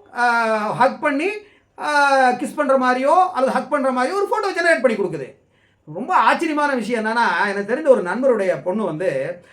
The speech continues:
அவங்க ஒரு சுடிதார்ல இருந்ததை வந்து அவங்க என்ன சொல்றாங்க, "எனக்கு சாரியில நான் வந்து இந்த, இந்த கலர் சாரியில எனக்கு ஒரு ஃபோட்டோ ஜெனரேட் பண்ணி கொடு" அப்படின்னு ஜெமினி கிட்ட சொன்னோன்னே, அது அழகா அந்த பொண்ணை வந்து ஒரு சாரியில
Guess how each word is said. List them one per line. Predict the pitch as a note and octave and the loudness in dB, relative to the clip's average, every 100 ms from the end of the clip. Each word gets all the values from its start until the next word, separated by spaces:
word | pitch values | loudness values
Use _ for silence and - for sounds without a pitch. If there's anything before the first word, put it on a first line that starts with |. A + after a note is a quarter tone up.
| _ | _
அவங்க | - E4 D4 | -8 2 4
ஒரு | A3 | 4
சுடிதார்ல | D4+ F4+ E4 C#4 | 2 4 6 6
இருந்ததை | A3+ A3 F#3+ | 4 0 -2
வந்து | F#3 B3+ | 0 0
அவங்க | A3 G3+ | 0 -2
என்ன | G3+ F3 | -4 -4
சொல்றாங்க, | E3+ | -2
"எனக்கு | B3 A#3 G3 - | -2 -2 -4 0
சாரியில | C#4 E4+ D4+ C4+ B3+ | 2 2 2 0 0
நான் | G#3 G3 | 0 -2
வந்து | F#3 E4+ | -4 -6
இந்த, | E4 A#3 - | -6 -6 -8
இந்த | A#3 C#4 B3+ | -8 -4 0
கலர் | B3 C4+ | 2 0
சாரியில | G3+ G3 G#3 F3+ A3+ - - - | 0 0 0 0 -2 -6 -10 -6
எனக்கு | C#4+ B3+ | 0 4
ஒரு | A3+ - | 4 2
ஃபோட்டோ | A3+ A3 | -2 0
ஜெனரேட் | F3+ G3+ G#3 | 0 0 -2
பண்ணி | F3 D#3+ | -4 -4
கொடு" | D3 E3 | -4 -4
அப்படின்னு | D3+ F#3+ D#3+ | -4 -6 -2
ஜெமினி | G3+ A#3 G3+ | -2 0 -2
கிட்ட | D3 | -4
சொன்னோன்னே, | D3 C3 A#2 C3+ G3+ - - | -8 -12 -12 -14 -14 -18 -8
அது | F4 | 0
அழகா | C#4+ B3+ D4 D#4 | 4 6 6 4
அந்த | B3+ | 0
பொண்ணை | G3+ G3+ A3+ | -2 -6 -6
வந்து | F3 G#3 F#4+ _ | -6 -8 -12 _
ஒரு | C4 C4+ | -10 -6
சாரியில | F#3 G3+ A3+ F3 | 0 2 2 -2